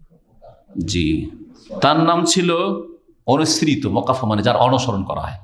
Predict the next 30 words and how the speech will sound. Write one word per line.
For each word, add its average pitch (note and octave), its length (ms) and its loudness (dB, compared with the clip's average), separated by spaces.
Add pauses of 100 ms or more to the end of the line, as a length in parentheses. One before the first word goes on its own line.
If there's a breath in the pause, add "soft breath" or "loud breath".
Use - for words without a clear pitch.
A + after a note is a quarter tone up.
(420 soft breath)
নবীউর F#3+ 440 4
রাহমা, - 360 0 (120)
রহমতের E3 400 2
নবী, A#2 300 -2
রাহমাতাল C3+ 460 0
লিল B2+ 160 0
আলামিন। A2+ 580 -2
জি, F2+ 180 -8 (800)
বিশ্বজাহানের G#2+ 800 0
জন্য F#2+ 160 2
করুণা A2+ 320 2
তিনি। F#2+ 220 -4 (720 loud breath)
নবীউত F3 380 4
তওবা, F#3 400 4
তওবার F3+ 440 2
নবী, B2+ 240 0 (460)
তওবার G2 280 -4
নবী। E2+ 440 -12
জি - 160 -12
হ্যাঁ, - 140 -12 (160)
তওবার C#3 300 2
দরজা A2+ 280 0
খুলে G#2 280 -2
গেছেন G2 260 -6
কত G2+ 180 -2
প্রশস্ত - 480 -4
করে A2 100 -4
সমস্ত - 380 2
জাতির G2+ 340 0
জন্য। E2+ 200 -6